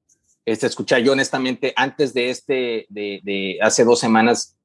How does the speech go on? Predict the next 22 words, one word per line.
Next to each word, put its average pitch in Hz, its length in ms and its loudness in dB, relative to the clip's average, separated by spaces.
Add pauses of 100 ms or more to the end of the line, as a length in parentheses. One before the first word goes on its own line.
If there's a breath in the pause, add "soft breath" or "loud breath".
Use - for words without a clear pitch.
(240)
yo 120 140 2
había 120 140 6
escuchado 120 480 4
un 113 160 -4
poco 117 420 0
solamente 113 500 -2
a - 80 -4
Coda. 110 360 0 (440)
Ahora 113 240 4
haciendo 120 300 -4
la 113 140 -2
tarea 113 340 0
para 107 140 -2
el 98 60 -4
programa, 117 520 0 (960)
los - 220 -10
empecé 131 280 -8
a - 20 -6
escuchar 123 320 -2
más 120 200 -4
a 110 60 0
fondo 110 440 -4